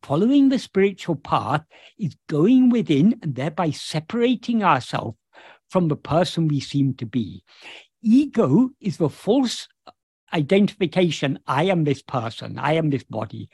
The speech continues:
That is ego. Uh, in order to separate ourselves from this person, we need to go deep within, merge back into our source,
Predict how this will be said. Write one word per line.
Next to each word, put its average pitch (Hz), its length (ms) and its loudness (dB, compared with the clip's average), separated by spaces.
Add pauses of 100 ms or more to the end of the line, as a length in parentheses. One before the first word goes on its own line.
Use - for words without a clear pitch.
(180)
That - 200 -6
is 226 180 2
ego. 113 460 -6 (1300)
Uh, 139 280 -6 (320)
in 170 180 -4
order 220 320 2
to 269 180 0
separate 277 680 0
ourselves 220 420 0
from 196 140 -4
this 160 140 -4
person, 147 400 -4
we 165 100 -2
need 196 240 -2
to - 80 -18
go 147 160 0
deep 233 460 -2
within, 180 480 0
merge 214 340 0
back 233 220 -2
into 240 320 0
our 170 160 2
source, 113 440 -8